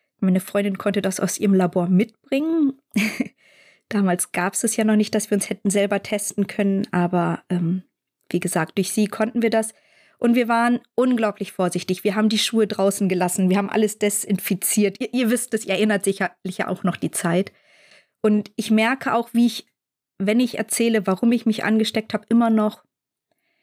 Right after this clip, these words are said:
in so ein Erklären komme, wie ich wirklich ausschließen möchte, dass irgendjemand denken könnte, ich wäre verschuldet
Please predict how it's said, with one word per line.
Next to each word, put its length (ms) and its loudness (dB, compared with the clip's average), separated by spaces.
in 140 4
so 80 0
ein 160 -2
Erklären 600 0
komme, 480 -2
wie 180 4
ich 220 -2
wirklich 560 0
ausschließen 720 2
möchte, 260 0
dass 180 -2
irgendjemand 520 2
denken 340 0
könnte, 460 0
ich 280 0
wäre 340 2
verschuldet 880 0